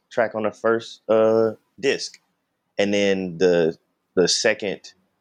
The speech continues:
I looked up at it, like, maybe, like, two times. Like, "Uh, this one is a little bit more dragging than the other one." So, uh, could some of the songs have been eliminated? I mean, obviously, but the, uh, I, I pulled it up.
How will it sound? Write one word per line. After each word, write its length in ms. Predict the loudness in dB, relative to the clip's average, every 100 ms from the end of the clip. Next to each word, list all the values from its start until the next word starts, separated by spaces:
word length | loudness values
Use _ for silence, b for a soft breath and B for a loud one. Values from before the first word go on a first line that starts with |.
| _ _
I 100 | 0
looked 320 | 2 0 0 2
up 220 | 2 2
at 140 | 0
it, 180 | 0 0
like, 180 | -2 0
maybe, 220 | -2 0
like, 220 | 0 -2
two 200 | -2 -4
times. 380 | -2 -4 -4 -4
Like, 100 | -2
"Uh, 300 | 0 -2 0
this 180 | -2 0
one 140 | -2
is 80 | 0
a 40 |
little 260 | 0 2 0
bit 260 | 0 -4 -8 -4
more 220 | -2 0
dragging 400 | 0 0 0 -4
than 120 | -4
the 80 | -2
other 180 | 0 0
one." 180 | -2 -4 _ _ _ _ _ _
So, 440 | -2 0 0 0
uh, 300 | 0 0 -2 -2
could 160 | -4 -2
some 180 | -2 0
of 100 | -2
the 60 |
songs 260 | 0 0 0
have 140 | -2
been 100 | -2
eliminated? 460 | 0 0 2 2 2
I 100 | 0
mean, 180 | 0 0
obviously, 420 | -2 -2 -6 -8
but 240 | -4 -2 -4 B B B B
the, 340 | 0 2 4 2
uh, 1120 | 2 0 0 -2 -4 -8 _ _ _ _ -4
I, 300 | -2 -2 -4
I 40 |
pulled 300 | -2 0 2
it 100 | 2
up. 240 | 0 -2